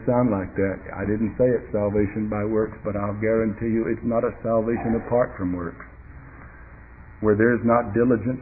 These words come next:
seeking after these things as hid treasures, there's not a discovery of them. So I lay before you that the essence is that God Himself abides with us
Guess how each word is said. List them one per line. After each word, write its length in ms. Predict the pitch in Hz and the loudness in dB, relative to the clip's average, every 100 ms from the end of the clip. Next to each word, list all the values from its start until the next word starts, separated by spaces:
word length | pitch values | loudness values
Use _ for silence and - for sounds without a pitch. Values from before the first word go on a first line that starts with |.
| - | -2
seeking 380 | 123 123 117 113 | -2 0 0 2
after 260 | 110 123 | 0 -2
these 240 | 107 113 113 | 0 0 0
things 260 | 123 113 107 | 0 2 2
as 120 | 104 | 0
hid 260 | 110 113 104 | -2 -4 0
treasures, 480 | 127 120 92 90 87 | 2 2 0 -4 0
there's 240 | 107 101 | -2 0
not 200 | 110 110 | -2 -2
a 80 | 95 | -2
discovery 640 | 98 - - 107 101 92 | -6 -6 -4 -2 -2 -4
of 160 | 85 85 | -4 -8
them. 160 | 92 90 - - - - - - - - - - | -10 -12 -18 -20 -20 -20 -20 -20 -20 -18 -18 -6
So 140 | 104 | 0
I 100 | 104 | 4
lay 220 | 107 117 120 | 6 6 4
before 380 | 120 - 131 | 0 0 4
you 140 | 120 117 | 6 4
that 140 | 107 | 2
the 160 | - 104 | 2 4
essence 420 | 120 117 113 104 | 4 4 -2 0
is 200 | 110 110 98 | 0 0 0
that 200 | 104 - | -4 0
God 240 | 117 107 101 | 2 2 2
Himself 520 | 101 98 110 101 95 | 0 0 2 2 2
abides 500 | 98 101 95 92 92 | -2 0 0 -2 -2
with 120 | 98 | -4
us 140 | 92 | -4